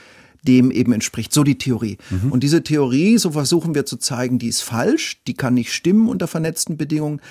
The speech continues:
Speaker 1: Jeder macht die Erfahrung, dass schon das Klicken eines Links einen in eine völlig andere Welt katapultiert.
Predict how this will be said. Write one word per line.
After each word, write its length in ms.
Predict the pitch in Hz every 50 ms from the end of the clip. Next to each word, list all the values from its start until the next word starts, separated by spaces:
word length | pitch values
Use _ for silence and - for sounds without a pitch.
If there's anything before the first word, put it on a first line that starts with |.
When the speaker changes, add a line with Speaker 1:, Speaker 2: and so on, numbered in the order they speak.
| - -
Speaker 1:
Jeder 300 | - - 135 156 180 165
macht 320 | 143 131 131 135 - - -
die 60 | 131
Erfahrung, 600 | - - - - 120 123 123 139 139 135 - - _ _ _ -
dass 300 | - 117 - - - - _ _ -
schon 320 | - - 127 117 - - _ _
das 180 | - 117 - -
Klicken 340 | - - 170 175 - 208 -
eines 300 | - 127 131 123 - -
Links 340 | 135 143 175 196 180 - -
einen 160 | 120 131 139
in 100 | 123 123
eine 100 | 123 123
völlig 320 | - - 165 214 190 - -
andere 240 | 147 156 151 139 127
Welt 200 | 127 127 - -
katapultiert. 580 | - - - 180 - 160 151 - 170 165 160